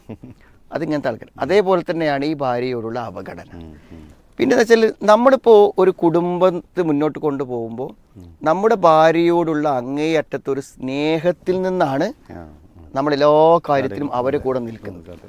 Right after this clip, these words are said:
Speaker 2: അവരോട് നമ്മളെ ഒട്ടിച്ചേർത്ത് നിർത്തുന്നത് സ്നേഹമാണ്.
Speaker 1: ഉം, ഉം.
Speaker 2: ഇപ്പം മനസ്സിൽ വേറൊരു സ്ത്രീ വരുന്നതോടുകൂടെ എന്ത് ചെയ്യും? ഈ
Speaker 1: ആ, സ്നേഹം
Speaker 2: സ്നേഹവും നഷ്ടപ്പെട്ടു
Speaker 1: നഷ്ടപ്പെടും.
Speaker 2: പോകും.
Speaker 1: അതെ.
Speaker 2: അപ്പം അയാളെ സംബന്ധിച്ചിടത്തോളം ഭാര്യയല്ലാത്ത എല്ലാ സ്ത്രീകളും അയാൾക്ക് പ്രിയപ്പെട്ടതാണ്.
Speaker 1: ഉം, ഉം.
Speaker 2: പക്ഷെ ഭാര്യ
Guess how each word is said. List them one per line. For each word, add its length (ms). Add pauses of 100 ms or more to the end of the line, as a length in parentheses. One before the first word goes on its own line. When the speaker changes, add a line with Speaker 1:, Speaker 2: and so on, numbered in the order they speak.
Speaker 2:
അവരോട് 400
നമ്മളെ 320
ഒട്ടിച്ചേർത്ത് 640
നിർത്തുന്നത് 540
സ്നേഹമാണ്. 560
Speaker 1:
ഉം, 120 (240)
ഉം. 80 (340)
Speaker 2:
ഇപ്പം 240
മനസ്സിൽ 300 (100)
വേറൊരു 360
സ്ത്രീ 200 (140)
വരുന്നതോടുകൂടെ 800
എന്ത് 120 (100)
ചെയ്യും? 200
ഈ 400
Speaker 1:
ആ, 80
സ്നേഹം 0
Speaker 2:
സ്നേഹവും 680
നഷ്ടപ്പെട്ടു 240
Speaker 1:
നഷ്ടപ്പെടും. 340
Speaker 2:
പോകും. 240
Speaker 1:
അതെ. 100 (640)
Speaker 2:
അപ്പം 160
അയാളെ 220
സംബന്ധിച്ചിടത്തോളം 680 (480)
ഭാര്യയല്ലാത്ത 800 (160)
എല്ലാ 240 (260)
സ്ത്രീകളും 580 (120)
അയാൾക്ക് 340
പ്രിയപ്പെട്ടതാണ്. 720
Speaker 1:
ഉം, 100 (300)
ഉം. 100 (120)
Speaker 2:
പക്ഷെ 160 (100)
ഭാര്യ 280